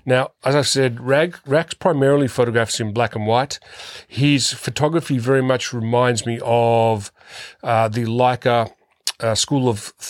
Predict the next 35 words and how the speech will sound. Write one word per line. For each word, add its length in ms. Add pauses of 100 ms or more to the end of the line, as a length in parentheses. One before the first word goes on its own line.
(120)
uh, 140
Leica 380
sort 160
of 80
school 260
of 80
thought 280
in 120
the 80
decisive 540
moment. 420 (480)
Uh, 160
very 280
much 260
that 180
style 640
of, 400
of 180
imagery. 520 (480)
As 200
I 40
say, 140
it's 80
documentary 640
in 80
nature. 320
The 80
Faces 400
of 80
the 80
North, 260 (180)
North 540
is 240 (420)
mostly 680
about, 540